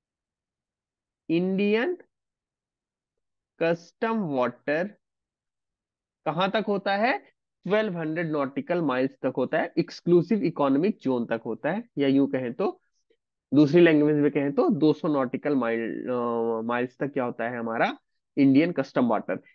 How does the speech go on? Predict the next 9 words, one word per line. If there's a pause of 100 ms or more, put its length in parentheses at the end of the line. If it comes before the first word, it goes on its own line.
(120)
इंडियन
कॉस्ट-,
अ,
कस्टम
वाटर
की
क्या
इंपॉर्टेंस
है?